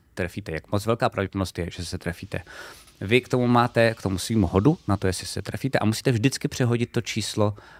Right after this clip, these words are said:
obrany. To znamená, pokud někdo má obranné číslo sedmnáct, ten daný člověk, co se brání, nebo ta daná příšera si nehází, vy musíte na kostce se všema svýma bonusama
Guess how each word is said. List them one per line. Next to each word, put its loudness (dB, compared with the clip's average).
obrany. 4
To -6
znamená, 2
pokud -2
někdo 2
má 6
obranné 4
číslo -8
sedmnáct, 4
ten -4
daný 4
člověk, 0
co -6
se 0
brání, 4
nebo -4
ta 2
daná 6
příšera 0
si -6
nehází, 4
vy 6
musíte 0
na 2
kostce 0
se -2
všema -2
svýma -2
bonusama 6